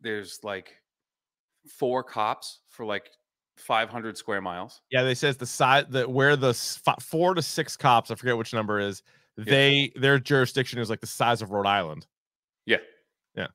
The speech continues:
Speaker 1: And so they can't. So, um, but the scene with John Bernthal and the girl in the trailer,
Speaker 2: Yeah.
Speaker 1: when the shit goes down, I don't like that. I don't like
Speaker 2: Terrible.
Speaker 1: watching it. Yeah.
Speaker 2: Oh, it's, it's a hard
Speaker 1: It's
Speaker 2: watch.
Speaker 1: raw.
Speaker 2: Yeah.
Speaker 1: It's a hard watch. And, but Renner and,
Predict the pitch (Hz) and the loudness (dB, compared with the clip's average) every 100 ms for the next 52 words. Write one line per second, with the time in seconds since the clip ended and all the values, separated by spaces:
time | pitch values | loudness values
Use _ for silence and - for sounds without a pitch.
0 | - 113 110 107 123 113 - - - - | -10 -4 -2 -2 -2 -4 -6 -20 0 6
1 | 123 113 - - _ 139 123 113 107 107 | 8 6 0 -12 _ -2 0 -2 -6 -10
2 | 113 _ _ _ _ - - 123 - 170 | -16 _ _ _ _ -8 -6 -4 -2 0
3 | 170 151 135 - 127 123 120 120 117 110 | 0 0 0 0 0 2 0 -2 2 2
4 | 107 107 107 98 107 101 - 107 107 101 | 2 -2 -8 -6 -4 -2 -4 -6 -6 -10
5 | - 110 101 113 120 _ _ - 101 90 | -8 -4 -4 -4 -10 _ _ -6 -2 -2
6 | - _ 101 101 98 - 120 120 110 123 | -4 _ -10 -6 -6 -8 -6 -6 -4 0
7 | 120 123 101 104 101 90 87 82 80 - | 0 -2 -2 -2 -2 -6 -10 -14 -16 -10
8 | 92 135 113 104 98 92 90 - _ 104 | 2 2 2 0 -4 -6 -14 -18 _ -12
9 | 87 - 135 143 139 180 165 151 143 117 | -10 2 6 6 6 6 6 6 6 8
10 | 110 101 127 110 92 131 151 139 135 123 | 6 6 6 4 2 0 -2 2 2 4
11 | 110 110 - - 123 117 107 104 _ _ | 2 0 -2 -8 -8 -8 -8 -16 _ _
12 | _ - 113 101 139 143 147 135 120 113 | _ -14 -8 2 4 6 2 2 0 0
13 | 110 107 | -2 -6